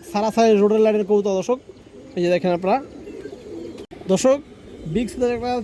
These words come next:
চিলা মাদি কবুতর, মাশাআল্লাহ, একবারে পুরোনো ব্রাড লাইনের চি-, চিলা মাদি, অনেক বড় সাইজ কবুতরটা, আমি আপনাদের দেখাই। এই যে একটা লাল চুল্লি মাদি কবুতর,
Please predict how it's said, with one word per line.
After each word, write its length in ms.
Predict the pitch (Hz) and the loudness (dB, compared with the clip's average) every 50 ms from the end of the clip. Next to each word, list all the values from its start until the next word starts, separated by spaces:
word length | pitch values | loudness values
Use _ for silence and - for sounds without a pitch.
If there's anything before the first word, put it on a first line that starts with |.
| - - | -8 -6
চিলা 220 | - 233 226 220 202 | -4 -2 0 0 0
মাদি 240 | 208 208 208 233 | 0 -2 -2 -2
কবুতর, 280 | 214 226 226 214 208 196 | 0 0 0 0 -2 -2
মাশাআল্লাহ, 360 | 190 190 - 208 190 190 214 214 | -4 -4 -4 -2 -2 -2 0 -2
একবারে 520 | 202 190 185 180 185 180 214 214 220 226 | -2 -2 -4 -6 -4 -2 -2 0 0 -2
পুরোনো 340 | 208 - 214 220 220 214 220 | -2 0 0 2 2 2 2
ব্রাড 200 | 202 214 208 196 | 2 0 0 0
লাইনের 220 | 208 214 208 190 - | -2 -2 -2 -2 -4
চি-, 280 | - 196 208 202 165 - | -2 -2 -2 -2 -2 -4
চিলা 200 | - 202 202 190 | -2 -2 -2 -2
মাদি, 320 | 190 190 180 190 254 320 320 - - - - - - - - - | -2 -4 -4 -2 -2 -4 -6 -8 -14 -20 -20 -20 -20 -16 -8 -4
অনেক 160 | 190 190 208 170 | -2 -2 -2 0
বড় 180 | 185 190 208 202 | 0 0 0 0
সাইজ 180 | 202 185 165 - | 0 -4 -4 -4
কবুতরটা, 280 | - 180 170 175 175 180 | -6 -6 -6 -4 -4 -4
আমি 100 | 170 175 | -4 -4
আপনাদের 300 | 175 165 180 175 180 165 | -4 -6 -8 -8 -8 -4
দেখাই। 320 | 160 175 175 - 170 156 147 | -4 -4 -4 -4 -4 -6 -6
এই 140 | 147 156 165 | -4 -4 -4
যে 40 | |
একটা 200 | 175 165 - 240 | -6 -4 -4 -2
লাল 220 | 226 220 226 233 226 | -2 0 0 -2 -2
চুল্লি 240 | - 247 240 233 226 | -4 -4 -4 -2 -2
মাদি 240 | 220 220 214 233 | -2 -2 -2 -2
কবুতর, 440 | 214 233 233 220 190 233 247 277 302 | -2 -2 -4 -2 -2 -2 -2 -2 -2